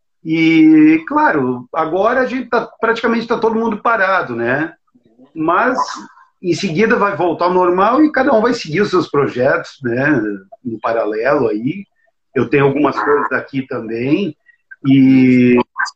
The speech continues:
mas a ideia da, da Rock sessenta é como eu te falei, não é uma coisa assim, ninguém, ninguém tá com a faca no pescoço, mas a gente tá todo mundo de boa e quer manter essa bandeira erguida, né?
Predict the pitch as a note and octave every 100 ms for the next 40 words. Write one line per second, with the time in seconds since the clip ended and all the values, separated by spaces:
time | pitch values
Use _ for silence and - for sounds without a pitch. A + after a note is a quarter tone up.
0 | _ _ _ _ - E3+ F3+ E3+ F#3+ F#3+
1 | E3+ F#3+ G3+ G#3 G#3 G3 F#3+ G3 F3+ G3
2 | - G#3 - F#3+ G3+ G#3 G#3 G#3 G#3 -
3 | G#3 G#3 G3+ E3 D#3 F3 F3+ - F#3+ F#3+
4 | - G3+ G3+ E3 F3 F#3 G#3+ A3 - -
5 | _ _ D#3+ E3 A3 A3 G#3+ G3+ F#3+ G#3
6 | G#3 F#3+ F3+ D#3 E3+ - F#3+ G3 A3+ A3
7 | - A3 G3+ - _ _ - E3+ F#3 D#3+
8 | F#3 F3+ G3+ F3+ - G3+ G3+ G3+ F#3 D3+
9 | D3+ D3+ F#3+ G#3+ G#3 G#3 G3 G3 F#3+ D#3
10 | G3 G3 F#3+ F3+ F#3 F#3 F#3+ F#3+ E3+ D#3+
11 | D#3 B2+ A2+ A2+ B2